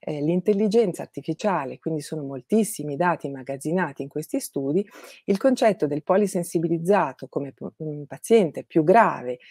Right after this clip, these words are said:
sempre sintomatico, con una multimorbidità, con asma, rinite allergica, altre patologie, con alti livelli di I G E totali, con alti livelli di I G E sieriche specifiche,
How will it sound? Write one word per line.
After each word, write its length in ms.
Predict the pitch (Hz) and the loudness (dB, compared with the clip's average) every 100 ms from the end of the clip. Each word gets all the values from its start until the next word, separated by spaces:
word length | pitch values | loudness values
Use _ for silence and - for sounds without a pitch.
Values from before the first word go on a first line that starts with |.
| - | -20
sempre 480 | - - 233 208 165 | -6 4 6 6 0
sintomatico, 880 | 147 - 139 156 190 190 156 - 139 - | -8 -8 -6 -2 0 0 -4 -10 -10 0
con 180 | 185 | 2
una 320 | 202 214 165 143 _ - | 4 2 -2 -8 _ -4
multimorbidità, 1120 | 196 277 208 - 151 151 151 156 - 220 196 | 0 0 0 -4 -4 -2 -2 -4 2 4 4
con 220 | 156 147 | -2 -8
asma, 360 | 156 190 175 147 | -4 -2 -2 -4
rinite 360 | 139 139 143 139 | -6 -6 -8 -4
allergica, 560 | 143 180 185 143 - | 0 2 2 -2 -8
altre 220 | 151 147 | -8 -6
patologie, 760 | 147 139 143 160 180 214 175 135 | -8 -6 -2 0 2 2 0 -2
con 180 | - 147 | -10 -4
alti 300 | 160 165 170 | -4 0 0
livelli 420 | 165 180 180 170 | 4 4 4 2
di 140 | 156 | 0
I 20 | |
G 200 | 147 151 147 | -2 -2 -4
E 80 | |
totali, 540 | 143 147 220 214 156 131 | -4 -4 0 0 0 -4
con 180 | - 139 | -8 -12
alti 200 | 135 135 | -8 -4
livelli 360 | 151 196 180 | 2 2 4
di 100 | 156 | 2
I 40 | 143 | -2
G 180 | 151 | 0
E 80 | 160 | 0
sieriche 420 | 180 190 180 180 | 0 0 0 -2
specifiche, 720 | - - 160 - 214 - - | -6 -8 -6 -2 -2 -4 -10